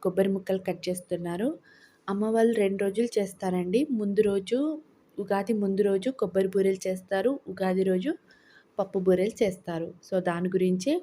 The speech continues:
కొబ్బరి కట్ చేస్తుంది. అలాగే తెచ్చుకున్న ఆకులు కూడా ఇలా విస్తారాకులు కుడుతుంది. వీటితో పాటు దుప్పలు కూడా కుడతారు.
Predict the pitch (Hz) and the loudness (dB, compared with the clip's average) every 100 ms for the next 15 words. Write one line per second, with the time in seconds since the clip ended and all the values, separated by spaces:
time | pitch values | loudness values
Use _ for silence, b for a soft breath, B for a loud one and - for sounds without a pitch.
0 | - 180 180 180 180 175 165 170 - 180 | -2 -2 2 2 2 -2 -8 -12 -8 -8
1 | 180 180 170 202 311 B B B B B | -6 -6 -4 -2 -4 B B B B B
2 | 196 208 202 233 277 - 214 - - 226 | -4 -2 0 0 0 0 -2 -2 -2 -2
3 | 202 185 185 202 - 196 277 254 214 190 | -2 -2 -2 -2 0 2 2 2 2 0
4 | 185 202 196 185 190 185 180 180 185 175 | -2 -4 -2 -2 -4 -4 -6 -6 -8 -6
5 | 208 302 359 _ _ _ _ _ _ 196 | -2 -2 -4 _ _ _ _ _ _ -2
6 | 214 208 - 220 220 202 190 208 190 185 | -2 0 0 0 -2 -6 -2 0 0 0
7 | 202 202 196 196 190 185 180 175 | -2 0 -2 -2 -4 -4 -2 -2